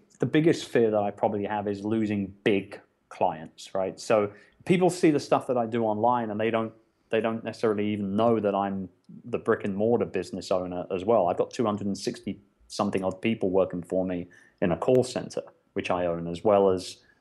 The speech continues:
the recruitment company and the co-working space as well. So the other two businesses kind of run themselves, and there's a certain turnover of client base, and that's great, and we love that. But with the call center,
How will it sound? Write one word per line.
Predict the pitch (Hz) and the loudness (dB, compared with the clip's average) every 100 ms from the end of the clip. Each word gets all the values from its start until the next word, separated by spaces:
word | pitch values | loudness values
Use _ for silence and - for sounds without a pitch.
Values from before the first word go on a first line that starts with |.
| - | -2
the | |
recruitment | 101 98 117 107 92 | 0 2 0 0 -2
company | 104 98 101 | -2 -2 -4
and | 90 | -4
the | 87 | -2
co-working | - 101 98 90 90 | 0 2 2 -2 -6
space | - 98 90 | -2 -2 -2
as | 90 | -2
well. | 98 104 87 | 2 2 2
So | - 110 101 - - _ _ _ _ _ | 2 2 2 -6 -20 _ _ _ _ _
the | 123 117 | 0 4
other | 127 160 | 6 4
two | - 131 | 2 0
businesses | 113 117 113 101 - | -2 -4 -8 -12 -10
kind | - 107 | -6 -2
of | |
run | 104 107 | 0 0
themselves, | 104 98 - 107 110 107 | -2 -2 2 4 2 0
and | 104 | -6
there's | 101 | -6
a | 104 | -6
certain | - 120 120 | -2 -2 -2
turnover | 113 - 113 107 107 104 104 | -6 -2 0 0 -2 -2 -4
of | 98 | -4
client | - 110 104 104 107 | -6 -2 -2 -2 0
base, | 110 101 101 107 | 2 2 0 -4
and | |
that's | 107 117 | -6 -6
great, | - 117 110 110 | -4 2 4 4
and | 104 | 0
we | 107 | -2
love | 104 107 113 | 2 2 0
that. | 98 90 - _ _ - | -2 -6 -10 _ _ -2
But | |
with | 117 | 0
the | 113 | -2
call | - 151 151 | 0 2 4
center, | 147 - 104 98 107 95 92 | 2 -4 -6 -4 -2 -2 -4